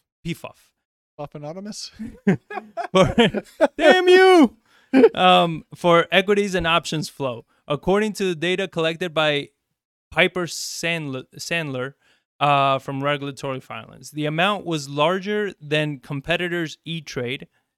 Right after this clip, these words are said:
Speaker 1: So Robinhood did two twenty-one, E-Trade did one oh seven, Charles Schwab did sixty-three, but T D Ameritrade th-, did three twenty-two. The difference being T-, uh, T D Ameritrade did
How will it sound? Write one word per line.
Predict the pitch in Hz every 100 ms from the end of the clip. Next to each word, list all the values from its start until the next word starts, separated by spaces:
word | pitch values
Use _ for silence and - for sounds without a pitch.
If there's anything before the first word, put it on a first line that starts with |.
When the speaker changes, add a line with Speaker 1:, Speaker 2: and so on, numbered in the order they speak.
| _
Speaker 1:
So | - 156 147 143 139 123 _ _ 139
Robinhood | 156 185 180 180
did | 151 165 - _ -
two | - 175
twenty-one, | - 170 160 185 208 -
E-Trade | 156 156 - 165 160
did | 156 147
one | 139 143 139
oh | 123
seven, | - 190 214 220 220 _ _ _
Charles | 151 143 135
Schwab | - 175 175 165
did | 147 131
sixty-three, | 151 - 123 - 202 240 208 240 _ _ _ _ -
but | 151 151 _ _
T | - 202
D | 208 190
Ameritrade | 147 220 240 - 165 156 _ -
th-, | 220 -
did | 175 165 _ -
three | 240 269
twenty-two. | 247 - 214 214 180 - 233 127 113 _ _ _ _ _ _ _ _ _ _ _ -
The | 156
difference | 151 247 277 226 160
being | 156 147 147
T-, | 139 220 214 185 - 170
uh, | 165 156
T | - 202
D | 220
Ameritrade | 208 185 170 147 147 135
did | 143